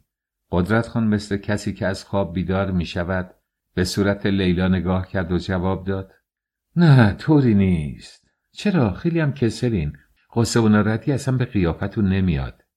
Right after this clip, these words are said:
قدرت خان سکوت کرد. آقا جمال حس کرد موضوعی اتفاق افتاده و شاید قدرت خان و خواهر زنش بخواهند دو نفری با هم صحبت کنند.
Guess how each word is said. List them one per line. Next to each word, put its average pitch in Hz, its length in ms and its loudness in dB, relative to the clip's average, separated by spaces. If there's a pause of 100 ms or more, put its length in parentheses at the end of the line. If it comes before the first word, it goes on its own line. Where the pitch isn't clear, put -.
(400)
قدرت 160 340 2
خان 151 200 -2
سکوت 180 480 -2
کرد. - 440 -12 (580)
آقا 131 140 2
جمال 185 280 2
حس 147 300 -2
کرد 117 340 -4
موضوعی 95 840 2
اتفاق 76 500 -6
افتاده 73 400 -6
و 95 100 -2
شاید 80 460 -2 (360)
قدرت 98 380 0
خان 120 320 -2 (400)
و 80 140 0
خواهر 104 320 2
زنش 120 420 0
بخواهند 110 600 -4
دو 113 140 2
نفری 120 320 -2
با 117 160 0
هم 107 120 0
صحبت 90 500 -4
کنند. 67 560 -8